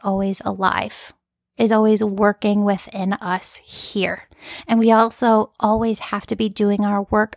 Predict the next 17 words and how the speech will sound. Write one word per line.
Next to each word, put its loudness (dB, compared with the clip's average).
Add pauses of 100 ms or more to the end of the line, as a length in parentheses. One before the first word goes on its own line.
on 0
it -4
to -10
keep -8
it -4
low 2 (300)
so 2
that 2
we 0
continue 2
to -4
channel 0
spirit, 0 (1200)
God's 2
message, 0 (420)
the -2
angels 0